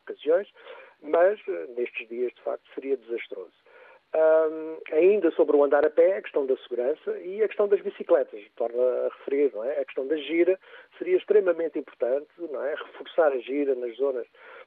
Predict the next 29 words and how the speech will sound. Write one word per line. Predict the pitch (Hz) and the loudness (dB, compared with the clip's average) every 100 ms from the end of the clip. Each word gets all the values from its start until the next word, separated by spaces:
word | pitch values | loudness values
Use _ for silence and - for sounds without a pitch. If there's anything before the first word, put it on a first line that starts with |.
| _ - | _ -10
do | 120 | -8
evento, | 117 117 147 165 170 - 170 165 175 | -4 2 4 4 2 -2 -4 -2 0
ah, | 147 147 147 139 | 2 4 4 2
fazer | - 127 143 | -2 0 0
com | 139 | -2
que | 131 - 143 | -8 0 2
haja, | 139 131 131 123 - - _ | 2 2 0 0 -6 -20 _
ah, | - 135 131 | -14 -12 2
zonas | 156 151 123 | 2 4 0
demarcadas | 131 120 139 131 - | -2 0 2 0 -2
para | 139 127 | -4 -4
a | |
circulação | 151 - - 135 | -4 -6 -4 -6
de | 127 | -6
bicicletas | - - 143 131 - - | -6 -2 -2 -2 -6 -4
separadas | 202 160 151 123 120 | 0 2 2 0 -10
dos | 113 - | -16 -20
peões, | 104 107 139 175 - | -12 -6 -4 -6 -12
porque | - - 120 120 | -20 -14 -10 -8
há | 123 - | -10 -4
sempre | 165 - | -4 -4
conflitos, | 120 110 - 139 - - | -14 -14 -14 -14 -14 -18
não | 98 | -12
é? | 147 - - - - | -12 -14 -20 -20 -20
Apesar | - - 143 | -6 0 0
de | 127 | 0
menos | 139 135 | -2 -2
graves, | 117 113 131 160 147 | -2 -2 -2 -6 -8
e | 196 247 | -8 -8